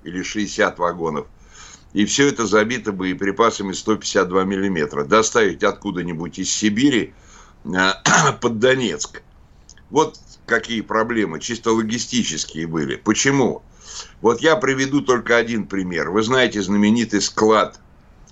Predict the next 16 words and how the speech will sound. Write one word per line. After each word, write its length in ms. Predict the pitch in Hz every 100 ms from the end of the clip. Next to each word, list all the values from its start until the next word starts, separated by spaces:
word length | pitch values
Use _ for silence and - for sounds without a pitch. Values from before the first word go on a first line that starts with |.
| -
еще 360 | - 80 - 98
оставшийся 920 | - 92 - 110 - 95 - 90 82 73 -
после 380 | 92 90 87 82
Второй 380 | - 101 104 90
мировой 440 | 87 90 92 90
войны 460 | 85 87 101 151 147
в, 440 | - 95 90 85
в 60 | -
селе 300 | 110 107 104
Колбасны 840 | - 90 90 107 151 - 85 - - _
в 100 | 80
Ма-, 360 | 98 98 92 76
э, 260 | 80 87
в 60 | - _
Приднестровье, 840 | 110 104 117 - 101 85 65 57 - - _ - - - - - - -
<clears throat> 60 | -